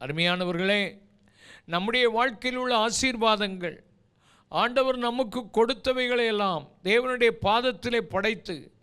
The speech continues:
மற்றவர்களுக்காக அதை ஊற்றும்போது, தேவன் மகிமையாய் நம்மையும் ஆசீர்வதிக்கிறார். அவர் கைவிட மாட்டார்.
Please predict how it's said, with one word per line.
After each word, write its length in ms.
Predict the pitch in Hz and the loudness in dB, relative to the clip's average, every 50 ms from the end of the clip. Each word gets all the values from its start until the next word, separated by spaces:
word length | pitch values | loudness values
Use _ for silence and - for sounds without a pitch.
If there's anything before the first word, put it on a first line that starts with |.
| _ _ - - - _ _ | _ _ -20 -20 -20 _ _
மற்றவர்களுக்காக 1000 | 143 156 175 175 - - 247 254 254 240 254 254 254 - - 254 254 254 233 247 | -2 -2 -2 -2 0 0 0 0 0 0 -2 -2 -2 2 6 6 6 8 6 4
அதை 200 | 254 240 240 220 | 2 2 0 0
ஊற்றும்போது, 920 | 202 226 262 214 - - 254 247 240 220 208 202 196 170 160 135 123 - - _ _ _ 143 | 0 -2 -4 -4 -4 -4 -4 -2 0 0 0 0 -2 -4 -8 -10 -12 -16 -20 _ _ _ -2
தேவன் 500 | 139 180 208 233 247 247 247 240 226 214 | 0 2 4 4 2 2 -2 -4 -4 -4
மகிமையாய் 800 | 208 214 214 233 262 262 269 262 262 262 247 226 196 170 117 - _ | -2 0 0 0 0 2 2 2 2 2 0 -2 -4 -6 -8 -14 _
நம்மையும் 600 | 175 202 208 226 240 269 269 269 277 277 269 254 - _ | -8 -8 -6 -4 -2 0 0 2 0 0 -2 -6 -10 _
ஆசீர்வதிக்கிறார். 1200 | - 220 254 277 - - - 269 269 240 240 247 247 262 220 - 262 247 233 208 175 143 95 - _ _ _ _ _ _ _ _ _ _ _ _ _ _ _ _ _ _ _ _ _ - - _ | -2 0 0 0 0 -2 -2 -4 -2 -2 -2 -2 -2 -2 -4 -4 -4 -2 0 0 -2 -2 -6 -10 _ _ _ _ _ _ _ _ _ _ _ _ _ _ _ _ _ _ _ _ _ -20 -20 _
அவர் 360 | - - 208 208 208 190 202 | -2 -2 0 0 0 -2 -4
கைவிட 460 | - - 214 247 277 277 277 277 277 | -2 -2 0 0 0 -2 -2 -2 -2
மாட்டார். 680 | 269 262 269 269 247 196 - 254 240 214 160 120 - - | 0 2 0 0 0 -2 -2 -2 -2 -2 -4 -8 -12 -18